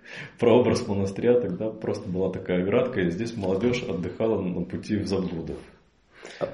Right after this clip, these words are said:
Speaker 2: а вы работаете в паре с кем-то или сам?
Speaker 1: Э, сейчас, э, освещая, э, Польшу для Союза,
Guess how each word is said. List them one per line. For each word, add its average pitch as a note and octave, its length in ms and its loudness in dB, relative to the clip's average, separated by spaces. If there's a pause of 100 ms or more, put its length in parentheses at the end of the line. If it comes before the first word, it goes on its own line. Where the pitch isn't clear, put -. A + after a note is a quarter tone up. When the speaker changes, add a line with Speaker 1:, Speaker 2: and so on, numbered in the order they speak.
Speaker 2:
а A2 80 4
вы A2+ 160 6
работаете A#2 540 2
в - 100 -10
паре C3 220 0
с - 100 -6
кем-то A2+ 340 -4
или G#2 200 -2
сам? E2+ 440 -4 (720)
Speaker 1:
Э, F#2 460 2 (480)
сейчас, - 560 -2
э, G#2+ 640 2
освещая, G#2+ 720 2
э, F2 760 -2 (420)
Польшу F#2+ 360 0
для F2 180 0
Союза, C3+ 680 0